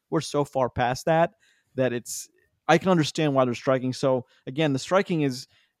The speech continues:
if the people striking get what they want about full residuals going to the writers, going to all the bit players, all the actors, every-, everyone below the line that's not making this huge sum of money up front, is things are gonna, it's gonna be different.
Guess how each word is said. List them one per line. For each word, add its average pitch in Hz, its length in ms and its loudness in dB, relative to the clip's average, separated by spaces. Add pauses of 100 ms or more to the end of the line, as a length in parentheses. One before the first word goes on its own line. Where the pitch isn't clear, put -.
if 208 160 2
the 247 100 -2
people 208 280 2
striking 170 340 2
get 147 140 2
what 156 120 2
they 143 100 0
want 135 220 4
about 127 200 0 (240)
full 196 260 6
residuals 165 340 0
going 139 160 -2
to 123 60 -2
the 113 60 -6
writers, 160 480 2 (260)
going 139 200 2
to 123 200 -8
all 135 140 6
the 127 80 0
bit 143 160 0
players, 147 260 0
all 120 100 -2
the 113 120 0
actors, 139 500 -2 (680)
every-, 165 220 6
everyone 151 320 4
below 131 220 8
the 135 100 -2
line 135 160 4
that's 127 140 -4
not 135 180 0
making 139 260 -2
this 117 120 -8
huge 147 280 -6
sum 143 140 -6
of 127 60 -2
money 123 240 0
up - 100 -8
front, 131 320 -2 (180)
is 135 240 -4 (380)
things 202 200 0
are 202 60 0
gonna, 175 240 -2
it's 160 200 -4
gonna 175 200 0
be 131 120 -6
different. - 560 -6